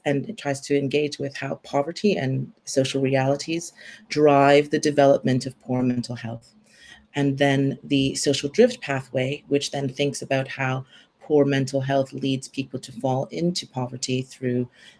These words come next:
um, catastrophic health expenditures for medicines, the loss of employment due to, um, uh, due to, <clears throat> uh, stigmatization and exclusion in society,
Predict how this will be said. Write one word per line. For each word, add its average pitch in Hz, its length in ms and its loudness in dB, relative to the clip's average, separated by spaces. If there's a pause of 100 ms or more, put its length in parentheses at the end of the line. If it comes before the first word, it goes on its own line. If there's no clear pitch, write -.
(140)
um, 127 240 2
catastrophic 131 640 -2
health 135 260 0
expenditures 131 720 0
for 120 160 -4
medicines, 123 840 2 (380)
the 120 200 6
loss 120 500 4 (100)
of 117 140 2
employment 131 760 2
due 120 220 0
to, 113 480 -4 (1120)
um, 113 400 -2 (960)
uh, 117 360 0
due 127 160 0
to, 123 580 -2 (320)
<clears throat> - 880 -2
uh, 120 280 2
stigmatization 123 1160 2
and 117 300 0
exclusion 127 560 0
in 120 100 4
society, 120 580 -2